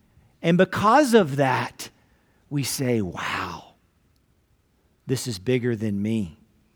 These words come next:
This is bigger than us. This is more than what we can comprehend," and we are amazed. And that is why we worship. You have come today to worship a God who is bigger than your understanding.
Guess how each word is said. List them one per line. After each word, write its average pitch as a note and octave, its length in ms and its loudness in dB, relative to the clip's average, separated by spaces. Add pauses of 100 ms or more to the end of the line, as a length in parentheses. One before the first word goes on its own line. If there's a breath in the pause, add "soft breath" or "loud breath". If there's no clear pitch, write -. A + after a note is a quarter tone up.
(280 soft breath)
This C3+ 180 -2
is G#2+ 140 -6
bigger C3 380 -2
than A2 200 -2
us. - 560 -6 (280 soft breath)
This D3 220 2
is B2+ 160 -4
more D3 300 2
than C#3 180 0
what C#3 220 -2
we C3+ 500 0 (240 loud breath)
can C3+ 160 -2
comprehend," C3+ 1120 0 (260 loud breath)
and C3+ 240 -2
we D#3 180 4
are D3 160 4
amazed. B2 880 -2 (280 loud breath)
And B2+ 380 0
that D3 340 2
is B2+ 180 4
why A#2+ 300 -2
we A#2+ 200 0
worship. A2 640 -6 (480 soft breath)
You E3+ 180 4
have E3 140 4
come E3+ 240 2
today D#3 400 4
to D#3 160 -4
worship D3 460 -2
a C3+ 80 -4
God D3+ 580 0 (240 loud breath)
who D#3 160 4
is C3 160 2
bigger D3 540 0
than C#3 200 0
your C3+ 240 0
understanding. A#2+ 1000 -4